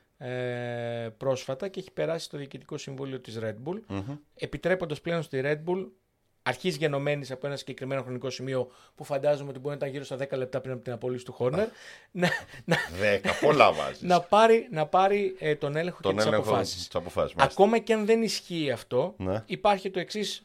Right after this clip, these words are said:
Speaker 1: το οποίο πολύ γρήγορα σου ξέρει πλέον
Speaker 2: Μμ.
Speaker 1: στο κουβάρι. Από τις είκοσι δύο Οκτωβρίου του είκοσι δύο, που πέθανε ο Μάτεσιτς, η διοίκηση της Red Bull θέλει να διώξει τον Χόρνερ.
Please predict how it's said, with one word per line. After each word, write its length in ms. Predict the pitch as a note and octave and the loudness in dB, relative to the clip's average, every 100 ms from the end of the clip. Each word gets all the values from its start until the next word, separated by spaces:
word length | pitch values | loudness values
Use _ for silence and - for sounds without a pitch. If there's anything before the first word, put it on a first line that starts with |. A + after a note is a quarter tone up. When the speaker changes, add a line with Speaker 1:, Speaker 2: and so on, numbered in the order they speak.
| _ | _
Speaker 1:
το 100 | - | -10
οποίο 160 | E3+ F#3+ | -2 -2
πολύ 200 | F3+ F3 | 0 0
γρήγορα 260 | F3 E3+ | -2 -2
σου 280 | D#3 D#3 D3+ | -6 -10 -16
ξέρει 240 | - D3+ C#3+ | -6 -4 -2
πλέον 180 | C#3+ | -2
Speaker 2:
Μμ. 40 | G#2 | -2
Speaker 1:
στο 80 | F#2+ | -4
κουβάρι. 380 | A2+ G#2+ G2 F#2 _ - _ | -6 -6 -6 -10 _ -20 _
Από 140 | C3+ - | -4 -4
τις 120 | C#3+ | -6
είκοσι 320 | D#3 D3+ D#3+ | -6 -6 -6
δύο 320 | C#3 G#2+ F#2+ | -6 -8 -8
Οκτωβρίου 580 | - - C#3+ A#2+ G#2+ F#2 - _ | -16 -10 -8 -6 -8 -10 -16 _
του 100 | - | -16
είκοσι 300 | G2 G2 - G#2 | -16 -16 -18 -10
δύο, 200 | C#3 F#3 | -6 -6
που 100 | - | -4
πέθανε 300 | B2+ - G2+ | -6 -6 -8
ο 20 | |
Μάτεσιτς, 560 | G#2+ C#3+ D#3 A3 G3+ - _ | -6 -6 -6 -8 -10 -16 _
η 100 | - | -8
διοίκηση 480 | C#3 D#3+ E3 C3 - | -6 -4 -6 -10 -14
της 160 | A2 A2+ | -14 -4
Red 120 | D3+ F3+ | -4 -2
Bull 140 | G3 F#3+ _ | -6 -6 _
θέλει 180 | F#3 F3+ | -2 -2
να 60 | |
διώξει 220 | D3+ D3+ | -2 -8
τον 80 | - | -10
Χόρνερ. 260 | - G2 | -10 -10